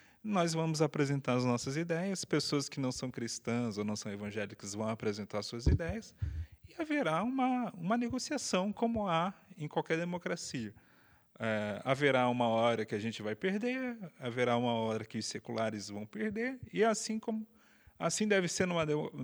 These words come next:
democracia saudável. E também nem achar que a igreja precisa virar um partido político pra exercer essa, essa voz, essa influência, né? Até porque pode acontecer, e também é um processo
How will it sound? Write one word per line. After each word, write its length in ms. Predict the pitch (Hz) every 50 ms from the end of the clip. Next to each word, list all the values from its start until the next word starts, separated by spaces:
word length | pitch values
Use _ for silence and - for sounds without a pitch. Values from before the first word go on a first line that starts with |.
| 127 - -
democracia 680 | 123 123 131 131 131 123 - - 120 117 - - 120 113
saudável. 580 | - - 123 120 107 101 92 87 87 - - - _ _ - - - - - - _ - _ _ _ _ _ _ _ _ _ _ _ _ _
E 100 | - 131
também 440 | - - 160 151 139 139 139 143 151
nem 440 | 151 147 135 127 127 131 139 147 151 - _
achar 460 | 131 135 131 - - - 135 117 120
que 120 | - -
a 20 | 135
igreja 340 | 117 113 110 113 110 127 123
precisa 440 | - - 120 - - - 110 110
virar 240 | 104 113 110 107 107
um 160 | 104 110 113
partido 360 | 117 - 113 107 - - 113 107
político 640 | - - 131 120 104 101 - - - - _ _ _ _ _ _ _ _ _
pra 140 | - 110 110
exercer 480 | 104 101 104 98 - - - 104 101
essa, 420 | 104 101 101 - - 107 101 101 - _ _ - - _ _
essa 260 | - 92 - 107 98
voz, 560 | 90 95 101 101 101 98 95 92 90 92 95
essa 220 | 95 90 - -
influência, 640 | 98 90 - - - - 90 90 90 - - - -
né? 100 | - 170 - - _ _ - - - - - - _ _ _ _ _ _ _
Até 240 | 117 127 - 170
porque 560 | 156 - 139 123 - - - 147 135 117 - - - _ _ _ _ _ _ _ _ _ _ _ _ _ _
pode 240 | - - 87 - 151
acontecer, 580 | - 135 120 - - 104 - - - 139 131
e 180 | 110 107 107 107
também 360 | - - 107 104 110 120 135
é 40 | 127
um 120 | 110 104
processo 600 | - - 113 107 - - 104 101 - - 107 107